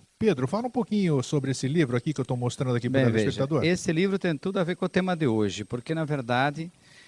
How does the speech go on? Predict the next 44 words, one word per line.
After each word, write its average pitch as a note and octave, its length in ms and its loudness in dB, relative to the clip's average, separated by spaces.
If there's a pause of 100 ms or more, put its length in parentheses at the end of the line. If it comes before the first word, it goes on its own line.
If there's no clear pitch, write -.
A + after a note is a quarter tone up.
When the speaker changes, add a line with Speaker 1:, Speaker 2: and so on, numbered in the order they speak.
(280)
Speaker 2:
ele C3+ 400 2
é D3 80 4
um C#3 100 0
livro C#3 400 0
que - 160 -4
eu C3 80 0
escrevi A#2+ 580 -2
quando C#3 220 -2
estava B2 460 -2
em B2 100 -2
depressão. C#3+ 560 0 (240)
Speaker 1:
Sim. B2 400 -2
Speaker 2:
Lá - 60 -2
Speaker 1:
Você, A2 160 0
Speaker 2:
nos C3 80 2
Speaker 1:
ah, C3 80 0
você C3 60 0
Speaker 2:
anos C#3 120 2
Speaker 1:
já D3 80 2
teve D3+ 160 4
Speaker 2:
sessenta. D#3 200 2
Speaker 1:
depressão, F#3+ 440 2
é? G#3 220 0
Speaker 2:
Ih, C#3+ 500 0
eu A2 240 -2
Speaker 1:
Opa, A#2+ 520 2
Speaker 2:
fui. G2 100 -10
Speaker 1:
que - 100 -10
Speaker 2:
Só C#3+ 100 2
Speaker 1:
bom. C3 60 -4
Speaker 2:
três, F#3 300 2
só F#3 200 0
três G3+ 240 0
tentativas E3+ 460 2
de D3+ 140 4
suicídio. A2+ 560 0 (100)
Speaker 1:
<laughs> - 100 -20
Ah, F3 240 6
tá D3+ 160 4
bom, G#3+ 300 0
puxa, G3+ 240 -4
Speaker 2:
Tá C3+ 100 2
bom, G#3+ 200 0
né? C3+ 340 0